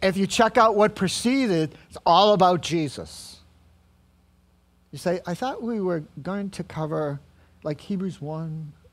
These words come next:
one through four." Just bear with me. You say, "Haven't you lost your focus?" No. "Therefore, since we are surrounded by so great a cloud of witnesses,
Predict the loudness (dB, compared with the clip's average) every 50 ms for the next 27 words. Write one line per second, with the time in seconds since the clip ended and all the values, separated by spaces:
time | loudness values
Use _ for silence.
0 | _ -14 -14 -12 -12 -12 -14 -16 -16 -16 _ -20 -20 -20 -20 _ _ _ _ _
1 | _ _ _ _ _ _ _ -20 -20 _ _ _ _ _ _ _ _ _ _ _
2 | _ _ _ _ _ _ _ _ _ _ _ _ _ _ _ _ _ _ _ _
3 | _ _ _ _ _ _ _ _ _ _ _ _ _ _ _ _ _ _ _ _
4 | _ _ _ -8 -6 -4 -4 -4 -6 -8 -10 -8 -8 -6 -4 -2 -2 -2 -4 -4
5 | -6 -10 -12 -14 -20 -20 -20 -20 _ _ _ _ _ _ _ _ _ _ _ _
6 | _ _ _ _ _ _ -14 -12 -10 -8 -10 -10 -10 -14 -18 -20 _ -10 -10 -8
7 | -8 -8 -8 -6 -6 -8 -8 -8 -10 -12 -12 -12 -14 -14 -14 -14 -14 -16 -18 -20
8 | -20 _ _ -14 -14 -14 -16 _ _ _ _ _ _ _ _ _ _ _ _ _
9 | _ _ _ _ -20 -20 -20 -20 -20 _ -20 _ _ -20 _ _ _ _ _ _
10 | _ _ _ _ _ _ _ _ _ _ _ _ _ _ _ _ _ _ _ _
11 | _ -20 _ _ _ _ _ -4 0 2 2 4 4 4 4 2 2 2 0 -2
12 | -2 -2 -2 0 2 4 4 4 4 4 2 0 0 0 2 2 2 2 4 2
13 | 2 0 -2 -2 0 2 2 2 2 2 0 0 0 0 -2 -2 0 2 4 4
14 | 4 2 2 0 0 0 2 4 4 4 4 4 2 2 4 2 2 2 0 -4
15 | -4 -2 -2 0 0 0 0 -2 -4